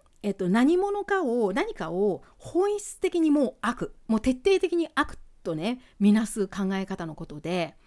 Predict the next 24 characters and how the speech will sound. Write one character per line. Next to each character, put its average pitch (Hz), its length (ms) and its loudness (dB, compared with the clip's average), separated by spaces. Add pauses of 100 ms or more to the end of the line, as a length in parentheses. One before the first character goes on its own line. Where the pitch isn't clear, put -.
(340)
こ - 60 -20
こ 320 120 -2
で 349 140 0
は 220 320 -4 (340)
イ 226 80 2
ス 277 160 -2
ラ 415 200 0
エ 370 80 0
ル 202 120 -4
を 143 120 -8
ね、 175 180 -10 (580)
そ - 160 -2
の 330 100 4
存 359 280 2
在 349 160 2
自 214 220 -2
体 427 200 2
が 233 120 2
も 208 100 4
う - 20 -10
本 294 380 0
質 - 200 -14
的 277 200 -6
に 269 100 -2